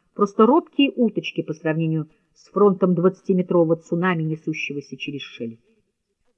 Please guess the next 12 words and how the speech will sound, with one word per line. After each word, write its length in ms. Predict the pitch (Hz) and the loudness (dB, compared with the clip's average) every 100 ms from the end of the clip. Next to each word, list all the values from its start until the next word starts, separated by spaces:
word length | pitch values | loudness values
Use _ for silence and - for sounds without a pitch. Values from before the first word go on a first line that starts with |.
| _ | _
Большинство 520 | 127 135 151 - - 180 | -12 -12 -12 -8 -2 -2
буксиров, 480 | 160 - 202 165 | -2 -4 -4 -4
танкеров 480 | - 170 175 - 139 | -4 -6 -6 -8 -10
и 60 | 135 | -8
паромов, 420 | 139 156 170 135 _ _ _ _ | -2 0 -2 -4 _ _ _ _
которые 280 | 170 165 175 | -4 0 2
имели 160 | 175 | 4
несчастье 540 | 175 170 - 190 185 165 | 2 0 0 -2 -2 -6
проходить 480 | 156 156 151 180 - | -4 -2 -2 -2 -4
в 100 | 156 | -4
это 160 | 160 | -4
время 360 | 156 175 165 | -2 0 -2